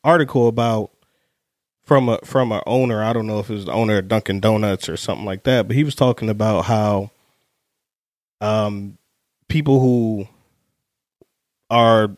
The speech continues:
chefs and work at Dunkin' Donuts and the people behind, you know, people who do retail, uh,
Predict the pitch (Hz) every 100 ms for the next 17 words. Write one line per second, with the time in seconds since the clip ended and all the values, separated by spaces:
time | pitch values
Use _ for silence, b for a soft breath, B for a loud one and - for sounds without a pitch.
0 | _ - - 131 113 - - 113 104 98
1 | 92 95 _ _ _ _ _ _ _ 120
2 | 120 113 117 110 107 110 113 110 107 95
3 | 98 95 127 117 104 98 101 110 110 107
4 | - 113 107 95 85 104 - 113 113 107
5 | 117 110 104 _ - 123 120 123 117 -
6 | 110 107